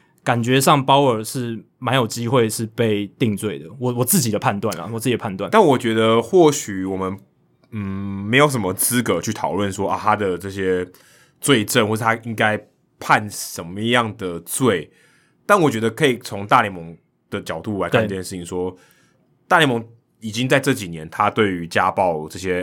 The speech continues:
Speaker 2: 案件是非常敏感的，应该说非常敏感。只要你但不管说有没有犯罪的事实，甚至有没有成立定-，有没有被定罪，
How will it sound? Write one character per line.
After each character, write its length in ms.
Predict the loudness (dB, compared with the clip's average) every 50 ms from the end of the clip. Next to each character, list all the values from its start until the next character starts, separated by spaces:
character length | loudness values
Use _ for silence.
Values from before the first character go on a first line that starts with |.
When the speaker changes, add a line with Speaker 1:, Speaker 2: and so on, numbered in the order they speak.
| -2
Speaker 2:
案 200 | -2 -2 -2 -4
件 240 | -8 -8 -8 -8 -8
是 160 | -6 -4 -4
非 200 | -4 2 4 6
常 120 | 6 6 4
敏 240 | 2 -2 -2 -2
感 240 | 0 0 0 0 -2 -14
的， 80 | -20 -14
应 80 | -8 -4
该 60 | -4
说 80 | -2
非 100 | 2 2
常 100 | 2 2
敏 200 | 2 0 -4 -4
感。 200 | -4 -4 -4 -4 -10 _ _ _ _ _ _ _ _ _ _
只 140 | -4 2 4
要 120 | 6 6
你 120 | 6 4 0
但 320 | 0 0 0 0 -2 -6 -10 _ _ _ _ _ _ _ _ _ _ _
不 80 | 0
管 140 | 0 2 2
说 100 | 2 -2
有 60 | -2
没 80 | -2 -4
有 60 | -6
犯 200 | 0 0 0 0
罪 140 | 2 -4 -6
的 80 | -6 -4
事 260 | -4 -4 -4 -6 -8
实， 200 | -10 -12 -12 -14 -14
甚 200 | -6 -2 -2 0
至 80 | 2 0
有 60 | 2
没 80 | 2
有 200 | 0 0 0 -2 -6
成 220 | -6 -6 -6 0
立 140 | 0 0 0
定-， 260 | 0 0 0 0 0 0
有 60 | 2
没 60 | 2
有 60 | 4
被 120 | 4 4 2
定 240 | 2 -2 -4 -4
罪， 300 | -2 -2 -2 -2 -4 -6